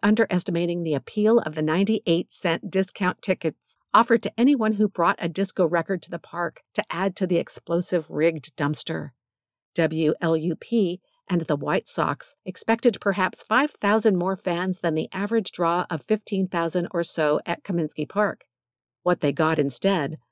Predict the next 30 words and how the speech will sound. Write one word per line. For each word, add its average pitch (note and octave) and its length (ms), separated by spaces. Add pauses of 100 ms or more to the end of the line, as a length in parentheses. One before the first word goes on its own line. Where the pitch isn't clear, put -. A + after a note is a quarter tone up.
(140)
was E3+ 140
a D3 260
raucous, F#3 640 (140)
sellout A3 520
crowd F3+ 400
of - 160 (100)
forty A#3 460 (100)
thousand F3+ 560
plus D#3 400 (320)
and F#3 200
an F3 100
even F3+ 300
more A3+ 460
raucous E3+ 480
overflow G3 500
crowd F3 480 (200)
of G3+ 120
as F#3+ 160
many G3+ 260
as D#3 140
forty A#3+ 320
thousand F#3+ 420
more E3+ 300
outside E3 500
on D3 140
Shields F#3+ 440
Avenue. D3+ 500 (360)
The F3+ 100
second C4 460
mistake D#3+ 440